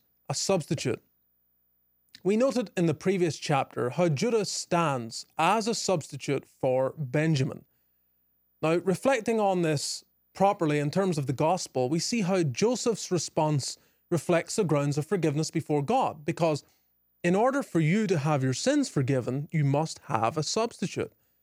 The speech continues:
And this is what Judah reflects. He was willing to suffer as a substitute for a crime he did not commit, so that everyone was forgiven of the crime that they did commit.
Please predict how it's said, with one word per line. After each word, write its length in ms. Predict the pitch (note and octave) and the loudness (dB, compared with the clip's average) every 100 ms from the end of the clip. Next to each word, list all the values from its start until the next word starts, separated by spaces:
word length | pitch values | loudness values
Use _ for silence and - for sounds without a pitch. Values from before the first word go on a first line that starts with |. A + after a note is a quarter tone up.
| _ _ _ _ _ | _ _ _ _ _
And 120 | F3 | 0
this 160 | C4 A3+ | 0 -2
is 100 | D#3 | 0
what 220 | F3 E3 | 0 0
Judah 280 | C#3 G#3 E3+ | 0 2 2
reflects. 720 | D3 - C4 A#3 - - - _ _ | -2 -2 -4 -4 -8 -14 -14 _ _
He 120 | A3+ | -2
was 200 | B3 G#3+ | 0 0
willing 480 | C3+ C3+ G#3 F#3 D3+ | 0 2 0 0 -2
to 140 | - C#3+ | -2 -4
suffer 720 | - - A3+ F3+ B2+ G#2+ D2+ _ _ _ _ _ - | -4 -2 -2 -2 -2 -2 -4 _ _ _ _ _ 0
as 180 | D#3+ F#3+ | 0 2
a 80 | |
substitute 760 | A3+ - B3 F#3+ D#3+ - B2+ G2 _ _ _ _ _ | -2 0 0 0 -4 -2 -2 -2 _ _ _ _ _
for 100 | F#3 | 2
a 80 | F3 | 2
crime 520 | E3+ - F#3+ G3+ G#3 | 0 -2 0 0 0
he 120 | E3 | 0
did 300 | C#3 C#3+ F#3+ | 0 -2 0
not 240 | E3+ F3 - | 0 -2 -2
commit, 360 | D#3+ D3 - - _ _ _ _ - | -2 -2 -2 -14 _ _ _ _ -4
so 180 | F#3+ | 0
that 160 | D#3 D#3+ | 2 0
everyone 680 | G3 B3 A3 D3 C3 B2 C#3+ | 0 0 2 0 0 -2 -2
was 160 | D#3 - | -4 -4
forgiven 680 | E3+ D#3 F#3+ G3 C#3 B2+ D3+ _ _ _ _ _ | -2 0 0 -2 -6 -10 -14 _ _ _ _ _
of 100 | D#3+ | -2
the 100 | D#3+ | 0
crime 420 | F#3 - D3+ C#3+ D#3 | -2 0 0 2 0
that 120 | F3 | -2
they 100 | A3 | -6
did 360 | G3 C4 C4+ - | -4 -4 -4 -4
commit. 440 | D#3+ B2+ - - | -2 -2 -4 -12